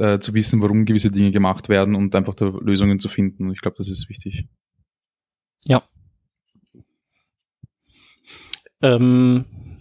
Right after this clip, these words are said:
Speaker 2: wir haben noch ein Thema und das passt auch so ein bisschen in, äh, also man kann den Bogen zur Accessibility hier spannen und zwar in der Form, ich mach jetzt den Hans, weil der Hans gerade, äh, so ruhig ist,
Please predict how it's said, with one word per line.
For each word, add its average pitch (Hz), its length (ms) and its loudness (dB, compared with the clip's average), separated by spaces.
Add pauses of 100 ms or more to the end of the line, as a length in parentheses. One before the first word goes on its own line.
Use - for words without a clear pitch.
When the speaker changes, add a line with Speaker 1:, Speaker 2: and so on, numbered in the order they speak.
(120)
Speaker 2:
wir 135 80 2
haben 143 60 2
noch 165 140 -4
ein 180 200 0
Thema 208 340 2
und 160 240 0
das 151 140 -6
passt - 200 -2
auch 170 80 -2
so - 120 -2
ein 151 40 2
bisschen 147 420 0
in, 135 320 0
äh, - 40 -4
also 127 640 0
man 120 160 0
kann 139 180 0
den 135 180 4
Bogen 139 300 2
zur - 140 0
Accessibility 135 840 -2
hier 127 160 2
spannen 143 480 0
und 131 220 0
zwar 123 540 2
in 127 120 0
der 127 140 2
Form, 123 560 -4 (140)
ich - 140 0
mach - 140 0
jetzt - 160 -2
den 120 140 2
Hans, 143 560 -2
weil 123 80 0
der 117 100 2
Hans 120 260 0
gerade, 120 600 0
äh, 120 40 0
so - 120 -8
ruhig 131 220 -6
ist, - 220 -4